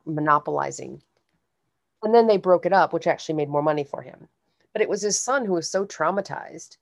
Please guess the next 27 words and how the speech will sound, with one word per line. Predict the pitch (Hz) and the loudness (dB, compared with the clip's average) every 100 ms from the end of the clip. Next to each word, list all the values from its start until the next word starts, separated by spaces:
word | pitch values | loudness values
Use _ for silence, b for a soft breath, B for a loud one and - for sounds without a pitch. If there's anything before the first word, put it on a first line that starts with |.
| _ _ | _ _
by | 170 | -10
how | 156 180 | 0 2
he | 190 | 2
was | 160 151 | 0 -6
treated | - 190 170 127 | -4 -4 -4 -6
that | 151 | -4
he | 165 | -6
actually | - 165 | -6 -6
had, | 151 147 | -6 -2
John | 170 170 170 | 2 2 0
D | 185 | -4
had | 165 147 | -6 -6
a | |
stutter. | 139 - 196 175 - - _ _ _ _ _ - | -6 -2 0 0 -6 -12 _ _ _ _ _ -4
But | 190 | 0
his | 254 311 | 2 2
whole | 190 180 | 2 2
life | 165 160 160 170 | 2 0 0 -4
mission | 170 170 208 214 | -4 -4 -4 -6
sa-, | - 214 | -6 -8
came | - 226 226 208 - | 0 0 0 -6 -10
to | 202 | -8
give | 175 214 | -2 0
his | 233 233 | 0 0
father's | 220 220 190 | -2 0 0
money | 220 254 | 0 0
away, | 233 254 294 - | 0 0 -2 -6